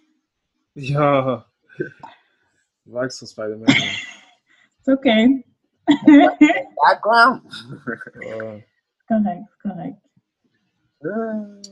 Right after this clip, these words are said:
Speaker 1: Ouais, je disais, ce gars, il est aussi, euh... Bref.
Speaker 3: Ouais, il
Speaker 1: J'ai hâte de
Speaker 3: parle
Speaker 1: faire le review.
Speaker 2: Ouais.
Speaker 3: Il y a beaucoup de, de, de, de, de, de, com-, comment on dit ?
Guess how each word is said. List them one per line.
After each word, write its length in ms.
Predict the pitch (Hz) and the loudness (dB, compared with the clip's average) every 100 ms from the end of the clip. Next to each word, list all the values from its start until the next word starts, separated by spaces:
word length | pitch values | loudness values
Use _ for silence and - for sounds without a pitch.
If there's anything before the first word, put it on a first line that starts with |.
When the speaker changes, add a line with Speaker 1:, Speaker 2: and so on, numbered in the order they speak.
| - | -20
Speaker 1:
Ouais, 220 | 113 117 120 | -10 -8 -8
je 60 | |
disais, 200 | 117 135 | -6 -4
ce 120 | 170 110 | -2 0
gars, 260 | 117 120 | 0 0
il 380 | 110 110 110 107 117 - _ - - - - | 0 -4 -6 -6 -8 -16 _ -20 -20 -18 -6
est 40 | |
aussi, 340 | 110 - 120 110 | -4 4 6 6
euh... 220 | 104 110 - - _ _ - - - _ _ _ _ _ _ _ _ _ _ _ | 2 -2 -8 -20 _ _ -20 -20 -20 _ _ _ _ _ _ _ _ _ _ _
Bref. 460 | 120 104 - - - - _ _ _ - - | -2 -2 -4 -12 -14 -20 _ _ _ -6 -4
Speaker 3:
Ouais, 60 | 151 | -4
il 80 | - - 135 | -8 4 6
Speaker 1:
J'ai 60 | 131 | 6
hâte 100 | 131 | 4
de 60 | |
Speaker 3:
parle 160 | 131 131 | 4 6
Speaker 1:
faire 80 | 120 | 6
le 80 | |
review. 280 | 110 110 117 - _ 120 - _ _ | 6 2 -6 -8 _ -16 -16 _ _
Speaker 2:
Ouais. 480 | 185 185 196 254 226 170 165 _ _ _ - | -10 -4 0 2 2 -2 -8 _ _ _ -20
Speaker 3:
Il 60 | _ 101 | _ -10
y 40 | |
a 40 | 110 | -8
beaucoup 280 | 117 - | -10 -12
de, 120 | 143 117 | -8 -8
de, 360 | 104 107 104 | -8 -12 -12
de, 180 | 104 104 | -12 -16
de, 260 | 95 98 98 | -16 -20 -20
de, 180 | 98 95 92 | -20 -20 _
de, 120 | 92 | _
com-, 160 | - 104 _ | -16 -16 _
comment 300 | - 107 | -18 -14
on 20 | |
dit ? 40 | 107 | -14